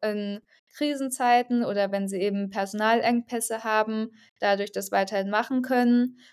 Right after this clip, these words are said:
Natürlich wollen wir aber auch die ja, Bedingungen verbessern, sodass diese repetitiven Aufgaben, wie beispielsweise die Ernte, die ja auch sehr harte Arbeit ist,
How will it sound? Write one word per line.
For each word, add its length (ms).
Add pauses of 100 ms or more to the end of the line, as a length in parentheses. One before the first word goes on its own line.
Natürlich 500
wollen 220
wir 100
aber 300
auch 260 (160)
die 500 (560)
ja, 120
Bedingungen 720
verbessern, 920
sodass 420
diese 300
repetitiven 800
Aufgaben, 640
wie 80
beispielsweise 840
die 180
Ernte, 800
die 160
ja 180
auch 60
sehr 240
harte 280
Arbeit 380
ist, 320